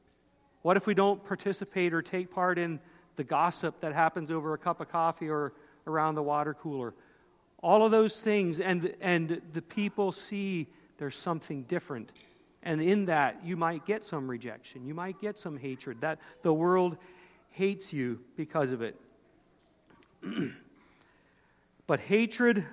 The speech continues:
always will lead to death. Just, I want us to remember that. And then he moves on, and what I would call the evidence, love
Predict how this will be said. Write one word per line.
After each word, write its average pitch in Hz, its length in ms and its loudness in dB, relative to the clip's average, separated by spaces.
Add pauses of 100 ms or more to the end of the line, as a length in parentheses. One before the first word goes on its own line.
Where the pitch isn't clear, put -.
(600)
always 170 760 4 (560)
will 156 200 4
lead 151 260 -2
to 156 100 -6
death. 127 520 -6 (180)
Just, 151 180 -10
I 165 140 0
want 156 200 0
us 156 140 -6
to 165 100 -6
remember 143 380 -2
that. 117 300 -4 (1200)
And 151 80 0
then 190 140 8
he 240 60 10
moves 220 340 8
on, 170 500 8
and 165 320 0
what 170 220 6
I 180 120 12
would 190 200 8
call 180 280 10
the 165 180 6
evidence, 190 800 6
love 190 600 8